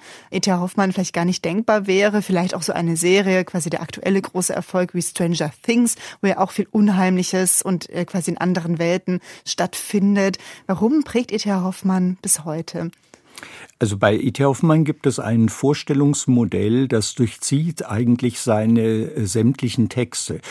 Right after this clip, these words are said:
Speaker 2: Und das ist das Vorstellungswelt, dass es zwei Welten gibt. Dass es neben unserer alltäglichen Welt eigentlich eine Sphäre des Wunderbaren, aber auch des Fantastischen, des Unheimlichen gibt.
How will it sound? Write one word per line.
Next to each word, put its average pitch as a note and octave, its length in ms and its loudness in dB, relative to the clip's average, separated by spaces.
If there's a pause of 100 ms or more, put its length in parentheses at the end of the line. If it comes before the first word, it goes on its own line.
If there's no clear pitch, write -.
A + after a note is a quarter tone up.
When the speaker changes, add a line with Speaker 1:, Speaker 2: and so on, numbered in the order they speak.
(240)
Speaker 2:
Und B2 180 0
das A#2+ 140 4
ist A#2 180 -6
das A#2+ 140 -2
Vorstellungswelt, C3 1040 2
dass A2+ 160 0
es A2 220 -4
zwei A2 440 0
Welten G#2+ 480 2
gibt. F#2 320 -6
Dass G#2 160 -4
es A#2 220 -2
neben C3 480 2
unserer A#2 680 2
alltäglichen G#2 840 0
Welt F#2+ 400 -2
eigentlich G#2+ 560 -2
eine G2+ 380 0 (200)
Sphäre A#2+ 640 2
des G#2+ 400 -4
Wunderbaren, B2 880 4
aber A2+ 320 -2
auch A2+ 160 -2
des - 260 -4
Fantastischen, A#2+ 920 0
des G#2 180 -2
Unheimlichen G#2 920 0
gibt. - 340 -12